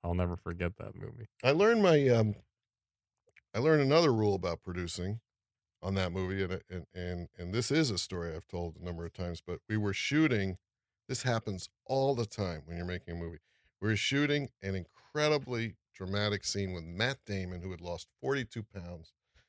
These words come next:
Speaker 2: to play this drug-addicted, uh, soldier. And he's being interrogated by Denzel, and, and it starts to come out. Things are starting to come out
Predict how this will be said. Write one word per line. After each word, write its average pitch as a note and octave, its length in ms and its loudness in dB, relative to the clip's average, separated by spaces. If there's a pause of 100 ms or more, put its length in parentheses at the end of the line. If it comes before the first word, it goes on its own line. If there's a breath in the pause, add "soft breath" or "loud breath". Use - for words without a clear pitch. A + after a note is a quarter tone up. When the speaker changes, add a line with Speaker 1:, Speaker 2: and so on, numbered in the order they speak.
(240)
Speaker 2:
to - 120 -20
play F#2+ 220 0
this F2 220 -8
drug-addicted, F2+ 800 -8 (480)
uh, D#2+ 300 -12 (500)
soldier. E2 420 -18 (520)
And G2+ 420 -2 (1300)
he's F#2 120 -12
being G#2 380 -2 (360)
interrogated F#2+ 720 0
by E2+ 140 -10
Denzel, E2+ 680 -10 (180)
and, F2 160 -12 (100)
and F2 160 -18 (140)
it E2+ 100 -18
starts F#2+ 320 -10 (100)
to - 140 -20
come F2 280 -8
out. E2 320 -8
Things F#2+ 240 -8
are D#2+ 60 -14
starting F#2 560 -10
to D#2 100 -20 (280)
come E2 240 -16 (160)
out C#2+ 160 -20